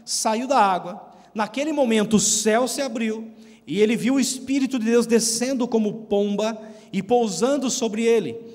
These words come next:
Então uma voz do céu disse: 'Este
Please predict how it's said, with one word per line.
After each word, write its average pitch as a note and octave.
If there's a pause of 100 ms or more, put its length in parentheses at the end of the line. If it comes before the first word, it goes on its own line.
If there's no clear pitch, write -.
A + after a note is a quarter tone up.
(280)
Então C4+
uma C#4
voz A3+
do G#3+
céu A#3+
disse: A#3+ (380)
'Este G3